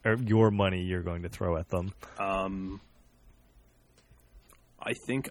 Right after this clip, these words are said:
Speaker 2: I'm going to wait a little bit and see how it does. They have
Speaker 1: I mean, they're already at, like,
Speaker 2: a third of their goal.
Speaker 1: two thousand,
Speaker 2: Yeah.
Speaker 1: two hundred forty thousand. They're almost at a third of their goal, and they have twenty-nine days to go. This just opened today,
Speaker 2: Yeah.
Speaker 1: so.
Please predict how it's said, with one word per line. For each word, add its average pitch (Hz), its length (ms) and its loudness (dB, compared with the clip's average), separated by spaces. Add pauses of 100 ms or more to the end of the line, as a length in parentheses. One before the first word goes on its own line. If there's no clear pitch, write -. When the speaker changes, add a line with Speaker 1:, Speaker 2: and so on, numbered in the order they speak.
Speaker 2:
I'm 101 260 -4
going 101 300 -2
to 98 120 -4
wait 85 240 -6
a 101 80 0
little 113 180 -2
bit 123 200 -2
and 98 140 -8
see 95 240 -4
how 95 140 -2
it 92 140 -6
does. 90 560 -6 (500)
They 95 220 0
have 98 200 4 (160)
Speaker 1:
I 107 100 8
mean, 110 260 6
they're 110 240 8
already 104 640 8
at, 90 340 0
like, 90 220 0 (200)
Speaker 2:
a 110 140 -4 (120)
third 110 220 4
of 95 60 2
their 92 160 2
goal. 98 180 4
Speaker 1:
two 117 60 10
thousand, 98 480 10
Speaker 2:
Yeah. 98 60 -2 (800)
Speaker 1:
two 127 140 10
hundred 113 340 10 (120)
forty 110 260 10 (140)
thousand. 98 600 6
They're 123 180 10
almost 123 380 6
at 98 120 10
a 90 40 6
third 98 360 4
of 87 100 0
their 90 180 4
goal, 87 460 4
and 85 100 0
they 85 80 -2
have 82 120 -2
twenty-nine 85 560 -2
days 80 300 -2
to - 40 -10
go. 80 320 0
This 78 200 -6
just - 220 -6
opened 85 380 -2
today, 80 220 -2
Speaker 2:
Yeah. 80 200 0 (140)
Speaker 1:
so. 80 380 -2